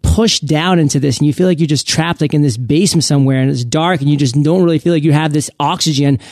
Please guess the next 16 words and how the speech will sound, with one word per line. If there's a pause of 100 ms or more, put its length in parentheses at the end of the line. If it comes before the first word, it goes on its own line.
(180)
out
to
the
real
world, (480)
maybe
it
is
time
to
take
a
step
back,
breathe,
relax,